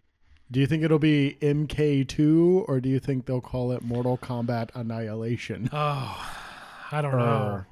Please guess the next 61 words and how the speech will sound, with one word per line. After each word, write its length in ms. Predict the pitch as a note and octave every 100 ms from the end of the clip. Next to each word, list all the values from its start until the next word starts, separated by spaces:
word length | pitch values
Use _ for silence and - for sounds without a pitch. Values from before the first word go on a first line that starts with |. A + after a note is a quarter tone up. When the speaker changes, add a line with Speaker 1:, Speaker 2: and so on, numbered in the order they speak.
| C#3+
Speaker 2:
Do 120 | D#3
you 80 | E3
think 200 | F3 F3
it 120 | F#3
really 400 | D#3+ D#3 D3+ C#3+
is 160 | D3 D3
going 240 | D#3 D3
to 60 | C3+
get 120 | C#3+
a 60 | B2+
sequel? 680 | - D3 - F3 F3+ F3 - _ _ _ _ -
Speaker 1:
Yeah. 120 | C4+ - - -
Speaker 2:
Okay. 220 | D3 C3+ - - _
Speaker 1:
Yeah. 80 | F4
Speaker 2:
I 20 |
think 180 | E3 A#3
so, 140 | G#3+ F3
Speaker 1:
It's, 120 | D3
it's 220 | B3 G3
Speaker 2:
too. 40 | E3
Speaker 1:
doing 260 | D4+ B3+
good. 460 | D#3 B3 B2 A#2 B2+
So, 600 | - - D#3 D3+ D3 D3 -
I 60 |
mean, 220 | G3+ A3+ A#3+
and 180 | A3+
Speaker 2:
Yeah. 60 | B3+
Speaker 1:
it's 220 | B3+ -
not, 340 | A3+ C#4 D4+ - _
it's, 320 | G3+ F#3+ - - - _ _ _
it's 200 | A#3 A3+
good. 400 | - F3 C3+ F3+ - - _ _ _ _
It's 260 | E3 - - - _ _ _ -
Speaker 2:
Sure. 400 | - G3 G2+ G#2+
So 180 | - F#3+
you 160 | G#3+
wanna 120 | B3 B3+
Speaker 1:
it's 40 |
Speaker 2:
get 100 | A#3
into 220 | A#3+ A#3+ B3+
it? 120 | A#3+ B3+ - _ -
I 60 | F#3
was 100 | F#3
trying 240 | A3 G3
to, 60 | - - -
I 40 |
was 120 | A#3+
doing 200 | G#3 C4
some 200 | G3+ G3
banter, 480 | D3+ D#3+ E3 D#3 A#2+
but 120 | A2+ F#3
we 100 | A3
do 140 | C#4+
have 120 | B3
a 40 | G3+
lot 180 | E3 C#3+
to 60 |
get 120 | C3
into. 320 | A#2 G#2 - F3+
Speaker 1:
We 140 | G3+
do. 340 | F#3 D#3 A2+